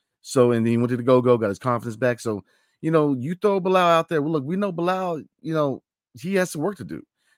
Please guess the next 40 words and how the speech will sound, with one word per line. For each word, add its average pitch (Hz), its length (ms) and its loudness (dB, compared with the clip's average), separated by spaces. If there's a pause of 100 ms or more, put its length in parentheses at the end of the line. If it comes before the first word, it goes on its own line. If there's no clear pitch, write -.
Defensively, 180 580 -2
he's 113 260 -10
there. 85 380 -10
You 113 100 -8
know, 104 120 -4
what 98 200 -6
we 151 100 -6
saw 139 240 -2
in 113 60 -2
Summer 127 280 -4
League, 90 160 -4
and 95 80 -4
I 98 40 -6
get 104 160 -4
it 107 40 0
as 95 140 -6
Summer 131 220 -4
League, 92 240 -6 (320)
but 110 120 -4
Summer 226 220 2
League 208 120 0
showed 208 240 0
that, 127 220 0
look, 123 220 0
he 202 200 -4
is 294 120 -2
a, 165 80 -6 (1200)
he 220 140 2
has 254 200 4
the 196 80 2
potential 175 340 -2
to 170 40 -4
be 175 120 2
an 165 80 6
all 170 160 8
N 170 160 2
B 165 160 0
A 165 220 4
<laughs> - 0 -
defender. 165 520 -2